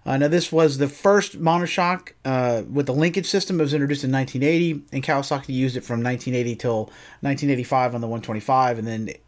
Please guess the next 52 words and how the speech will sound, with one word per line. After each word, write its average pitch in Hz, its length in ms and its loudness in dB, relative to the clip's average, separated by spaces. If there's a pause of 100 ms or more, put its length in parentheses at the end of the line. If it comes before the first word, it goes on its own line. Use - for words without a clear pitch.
(120)
eighty-six 127 540 -4
on 113 80 -4
the 113 40 -4
two 120 140 -6
fifties 113 320 -6
when 110 80 -4
they 107 60 -4
finally 110 260 -6
retired 113 460 -2
it. - 100 -10 (400)
They 143 160 2
went 196 220 2
to 208 100 4
the 151 80 6
bottom 180 300 4
link 175 160 0
design 156 320 0
for 240 100 -2
several 240 300 4
reasons, 170 360 4
mainly, 165 600 2
I'm 160 180 2
sure - 160 2
probably 185 360 4
mostly 160 280 4
for 117 120 -6
packaging. 135 600 -2
Basically, 175 460 4
everybody, 165 480 4
after 147 180 2
they 143 140 4
had 127 120 2
had 135 180 0
their 131 100 0
own 131 140 0
kind 127 180 -2
of 123 60 2
ideas 120 280 0
on 117 80 -4
what 120 140 -2
the 110 80 -8
shock 117 380 -2
worked 117 240 -4
best 113 200 -2
with 117 140 -4
the 107 80 -12
full 117 240 0
floater 113 320 -2
and 110 100 -2
the 110 260 -4
Unitrack 110 420 -4
and, 101 180 -4